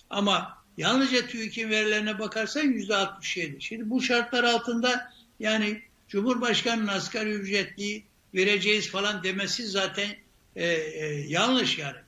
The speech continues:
A, tersine asgari ücret masala-, e, a-, asgari ücret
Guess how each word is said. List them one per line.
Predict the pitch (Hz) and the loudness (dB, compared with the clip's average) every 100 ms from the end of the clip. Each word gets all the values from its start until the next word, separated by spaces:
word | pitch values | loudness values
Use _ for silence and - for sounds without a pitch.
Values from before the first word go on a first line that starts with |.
| - - | -20 -16
A, | - - - _ - | -14 -14 -18 _ -4
tersine | 180 220 - 262 220 - - _ - | 0 0 0 0 0 -4 -16 _ -16
asgari | - 208 233 | -12 -8 -6
ücret | 240 196 233 233 | -6 -4 -4 -2
masala-, | 202 196 208 185 180 - 160 | -4 -4 -2 -4 -6 -10 -10
e, | 156 | -8
a-, | 160 165 - | -8 -8 -4
asgari | 165 147 196 208 | -4 -2 2 4
ücret | 214 175 175 147 | 4 2 2 2